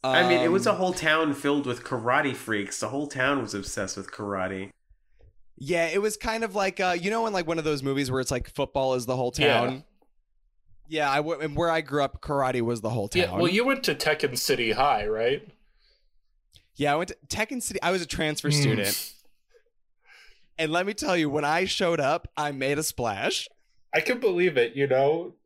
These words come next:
Speaker 3: It seems like there's, like, a very specific sort of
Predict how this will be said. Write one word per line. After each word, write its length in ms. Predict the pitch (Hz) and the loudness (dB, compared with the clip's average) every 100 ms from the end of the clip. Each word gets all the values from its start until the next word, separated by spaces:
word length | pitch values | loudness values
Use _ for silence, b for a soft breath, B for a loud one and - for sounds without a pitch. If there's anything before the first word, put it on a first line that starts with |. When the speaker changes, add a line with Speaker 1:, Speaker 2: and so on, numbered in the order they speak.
| _ - - - | _ -20 -10 -4
Speaker 3:
It 160 | 170 | -2
seems 220 | - 196 | 0 2
like 140 | 208 214 | 2 2
there's, 160 | 196 | 0
like, 120 | 180 170 | 2 0
a 80 | |
very 300 | 160 170 170 | 2 4 4
specific 640 | 160 - 165 165 156 170 - | 2 0 2 2 2 0 0
sort 240 | - 147 | 2 4
of 240 | 139 131 | 4 2